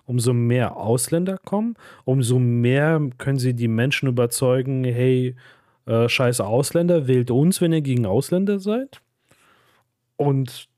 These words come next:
damit werden die indirekt, indem die Sachen behaupten, wie die Sonne ist dran schuld, ihre, ähm, ihren Wahlsieg, äh, sichern, indem die halt, versteh-, also kannst du meinen Gedankengang folgen?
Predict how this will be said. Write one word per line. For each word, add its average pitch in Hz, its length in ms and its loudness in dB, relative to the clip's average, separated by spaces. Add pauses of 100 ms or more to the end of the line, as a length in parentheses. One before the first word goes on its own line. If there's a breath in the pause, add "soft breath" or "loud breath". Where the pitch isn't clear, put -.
(160)
damit 139 340 0
werden 175 160 2
die 170 140 0
indirekt, 190 880 -2
indem 151 260 0
die 139 160 -2
Sachen 139 380 -2
behaupten, 123 400 0
wie 113 160 0
die 98 100 -12
Sonne 113 300 -2
ist 147 100 -4
dran 165 220 -4
schuld, 214 360 -6 (1040 loud breath)
ihre, 143 640 2 (140)
ähm, 131 600 -4 (1200 soft breath)
ihren 139 260 2
Wahlsieg, 143 760 0
äh, 123 320 2
sichern, 110 580 -4
indem 117 260 -2
die 113 160 -2
halt, 110 480 -6 (720)
versteh-, 131 220 -4
also 135 160 0
kannst 160 180 -2
du 160 60 0
meinen 147 140 0
Gedankengang 147 480 0
folgen? 196 420 -2